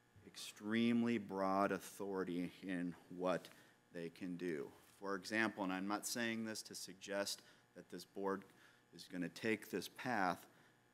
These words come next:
but we could do what Gallup, New Mexico is doing right now. We could put up roadblocks at all the entrances and forbid people from coming into the city if we want to,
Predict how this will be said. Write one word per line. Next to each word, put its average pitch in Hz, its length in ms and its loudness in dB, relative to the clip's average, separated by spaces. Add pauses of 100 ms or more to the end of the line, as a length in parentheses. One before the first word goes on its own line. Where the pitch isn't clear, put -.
(140)
but 92 120 0
we 117 120 4
could 120 200 0
do 120 140 4
what 107 180 2
Gallup, 107 400 6
New 104 80 2
Mexico 98 600 0
is 78 140 -8
doing 78 300 -12
right 76 280 -10
now. 78 240 -8
We 87 120 -8
could 90 240 -10
put 101 220 -4
up 95 180 2
roadblocks 85 920 2 (420)
at 82 80 -12
all 92 220 4
the 107 160 2
entrances 95 680 -2
and 87 120 -10
forbid 92 520 -6
people 95 320 -8
from 90 220 -12
coming 87 380 -8
into 85 180 -8
the 82 140 -12
city 82 440 -10
if 80 80 -10 (100)
we 82 100 -12 (100)
want 78 240 -10 (200)
to, 71 60 -14